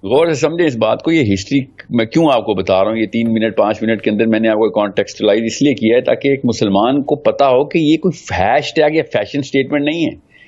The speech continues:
ये जो बैठे हैं ना, अपने, अपने सूडो इंटेलेक्चुअल्स बैठे हुए हैं कि ये मुसलमानों को नम करना चाह रहे हैं और पै दर पै वार करते हैं। इनको पता नहीं है कि अल्लाह ताला ने ये सारी की सारी बातें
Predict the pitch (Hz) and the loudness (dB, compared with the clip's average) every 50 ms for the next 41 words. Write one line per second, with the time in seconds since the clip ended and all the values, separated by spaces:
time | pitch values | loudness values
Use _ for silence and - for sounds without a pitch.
0 | _ _ _ _ _ _ - 131 139 156 143 117 120 - 147 143 165 170 165 175 | _ _ _ _ _ _ 0 0 2 2 2 2 2 2 2 0 0 0 2 2
1 | 180 175 165 160 - - _ _ _ _ _ - 139 113 139 151 151 147 143 127 | 2 2 0 -2 -6 -12 _ _ _ _ _ -4 -4 -2 0 0 2 2 0 0
2 | 143 139 135 - 143 139 139 143 139 131 123 127 127 117 117 - 135 131 120 110 | 0 -2 -2 0 0 2 2 2 2 0 0 0 0 0 0 0 -2 -2 0 0
3 | 110 110 - 127 123 123 123 117 113 123 113 113 117 123 123 123 120 117 117 104 | 0 0 0 0 -2 -2 -2 -2 -2 -2 0 2 2 2 2 2 0 0 -2 -2
4 | - - 113 104 104 104 107 117 123 120 110 120 113 113 107 101 82 - 113 101 | -2 0 0 0 0 0 0 0 -2 0 0 0 0 0 -2 -4 -6 -4 -2 0
5 | 95 104 117 127 131 131 120 123 113 113 113 110 107 - 107 98 98 101 104 101 | 0 0 0 -2 -2 -2 0 -2 -2 0 -2 -4 -2 0 2 2 2 2 0 0
6 | 98 98 98 98 98 98 95 95 95 92 - 110 107 107 107 104 101 - 107 101 | -2 -2 -2 -2 0 0 0 0 0 2 2 0 2 2 0 -2 0 0 0 0
7 | 92 85 90 87 92 98 98 - 95 87 - 101 92 87 87 76 - _ _ _ | 2 0 0 0 0 0 -2 -4 -4 -4 -4 -4 -4 -4 -6 -6 -10 _ _ _
8 | _ _ _ - - 156 160 - 175 160 143 147 131 165 160 156 151 143 143 151 | _ _ _ -4 -4 -2 0 0 0 -2 -2 0 0 0 0 2 0 0 2 0
9 | 160 151 - 147 131 151 147 - 127 117 127 139 143 151 151 151 143 135 139 - | 0 0 0 2 2 2 2 2 2 2 2 2 0 0 0 2 0 0 -2 -2
10 | - - 120 127 143 151 143 139 113 131 117 113 117 104 95 95 92 - - 123 | -2 0 0 0 0 0 -2 -2 0 0 0 0 0 0 0 0 0 0 -2 -4
11 | 156 - | -4 -4